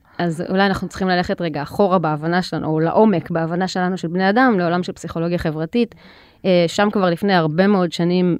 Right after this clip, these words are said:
אה, עלה מה שנקרא ה-social brain hypothesis, בעצם הטענה שאנחנו תופסים את העולם מתוך עדשה חברתית, כל מה שאנחנו יכולים לתפוס כהתנהגות חברתית, אנחנו תופסים כהתנהגות חברתית, וכמו שאמרת, אנחנו עושים האנשה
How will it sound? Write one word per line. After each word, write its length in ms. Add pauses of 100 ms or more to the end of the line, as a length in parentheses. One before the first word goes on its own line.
אה, 220 (400)
עלה 200
מה 100
שנקרא 540
ה-social 600
brain 220
hypothesis, 720
בעצם 320
הטענה 580 (100)
שאנחנו 360
תופסים 400
את 160
העולם 380
מתוך 420
עדשה 420
חברתית, 760
כל 220
מה 120
שאנחנו 540 (380)
יכולים 480
לתפוס 440
כהתנהגות 680
חברתית, 460
אנחנו 200
תופסים 300
כהתנהגות 600
חברתית, 420
וכמו 200
שאמרת, 360
אנחנו 260
עושים 240
האנשה 520